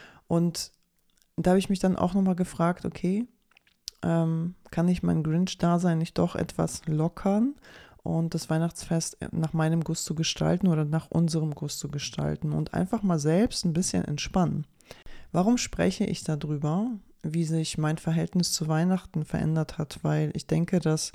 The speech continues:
ja, wir alle die Möglichkeit haben, unser Verhältnis, unsere Beziehung zu Themen, zu Veranstaltungen, zu, ja, zur Familie anzupassen mit den Jahren und uns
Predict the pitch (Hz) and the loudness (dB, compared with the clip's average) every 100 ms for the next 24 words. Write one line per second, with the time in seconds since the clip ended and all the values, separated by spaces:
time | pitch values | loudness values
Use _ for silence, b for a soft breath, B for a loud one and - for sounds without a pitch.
0 | B B B B B B _ _ - - | B B B B B B _ _ -20 -20
1 | _ - 156 165 160 160 - 170 165 156 | _ -6 2 4 6 4 4 4 2 2
2 | 175 180 - - 160 - 165 165 175 - | 2 -2 -4 0 2 2 2 4 2 2
3 | 156 156 156 156 156 165 - 156 160 165 | 0 2 2 2 0 -6 0 2 4 2
4 | 175 208 190 156 151 151 151 - 165 160 | 2 0 0 -2 -2 -4 -4 -2 0 2
5 | 170 165 - 143 - 160 170 190 196 202 | 2 0 -4 -6 0 2 4 4 4 4
6 | 214 B B B B - - 165 156 156 | 0 B B B B -10 -2 0 0 0
7 | - 170 180 - 170 160 156 165 160 160 | 2 2 2 2 2 2 2 0 0 -2
8 | - 160 156 160 160 175 165 156 - - | -4 -2 0 0 0 0 2 2 -2 -6
9 | 165 - 160 165 175 180 180 202 B B | -4 0 0 2 4 4 4 2 B B
10 | B B - 170 180 - 180 - 165 - | B B -2 2 2 0 -4 0 0 2
11 | 170 170 160 - 156 151 156 170 - 160 | 2 2 2 2 0 2 2 2 2 -2
12 | - - 160 - | -2 -2 -2 -4